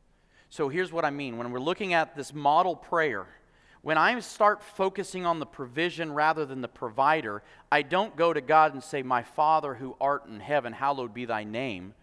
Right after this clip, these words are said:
Your kingdom come, your will be done on earth as it is in heaven." What I do is I say, "God, today I need. God, today will you do this?" And what we do is our, our prayer life begins to be reversed. Instead of focusing on God first, we focus on the things that we think we need first.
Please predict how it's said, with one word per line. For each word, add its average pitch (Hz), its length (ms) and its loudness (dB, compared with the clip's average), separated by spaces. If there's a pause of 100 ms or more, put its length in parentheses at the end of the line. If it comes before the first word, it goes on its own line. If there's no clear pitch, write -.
(220)
Your 165 300 -2
kingdom 143 440 -8
come, 139 320 -2
your 143 280 -2
will 156 240 -2
be 135 160 -8
done 139 260 -2
on 123 160 -4
earth 135 240 -6
as 123 160 -6
it 131 80 -6
is 123 160 -8
in 113 80 -12
heaven." 110 380 -6 (240)
What 143 120 2
I 127 100 4
do 151 220 -2
is 131 80 -2
I 127 60 0
say, 120 200 -6
"God, 139 500 0
today 120 460 0
I 113 220 -2
need. 98 300 -10 (1400)
God, 156 380 6
today 147 560 2
will 120 160 -6
you 143 260 -8
do 139 240 -6
this?" 117 520 -4 (180)
And 165 120 -2
what 196 140 2
we 160 140 -4
do 185 200 -4
is 156 120 0
our, 131 400 0
our 139 80 0
prayer 226 440 0
life 135 380 2
begins 143 400 -6
to 156 80 -8
be 143 140 -10
reversed. 127 560 -4
Instead 170 320 -4
of 208 80 -2
focusing 175 420 -8
on 151 140 -2
God 151 320 2
first, 147 360 -4
we 123 120 -10
focus 160 340 -6
on 139 140 -8
the 135 80 -12
things 147 220 -10
that 139 80 -12
we 123 100 -14
think 113 200 -14
we 113 140 -14
need 113 240 -14
first. - 460 -20